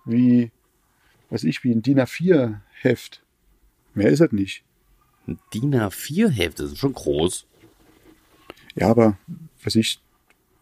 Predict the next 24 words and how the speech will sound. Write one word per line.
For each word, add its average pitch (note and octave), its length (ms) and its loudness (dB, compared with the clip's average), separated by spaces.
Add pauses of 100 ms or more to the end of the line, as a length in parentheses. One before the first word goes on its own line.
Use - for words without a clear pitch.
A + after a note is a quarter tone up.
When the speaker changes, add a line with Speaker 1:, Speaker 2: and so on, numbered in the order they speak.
(100)
Speaker 1:
fünf - 260 0
Zentimeter A#2+ 440 4
hoch. B2+ 380 4 (1700)
Mehr F2+ 160 -4
ist A2+ 140 -2
es D3 80 -2
nicht. F#2+ 300 -6 (920)
Speaker 2:
Das F2 140 -2
ist E2 140 -10
din G2+ 120 2
A D#2 100 2
drei. D#2+ 400 0 (360)
Nee, E2+ 140 0
das F2 160 0
ist - 100 -10
din A#2 100 -2
A A#2 60 -4
vier. F2+ 280 -2 (1300)
Speaker 1:
Das - 120 -6
ist - 60 -6
din C3+ 120 2
A D#3+ 40 2
vier. A#2 260 2 (1120)
Ja. - 200 -2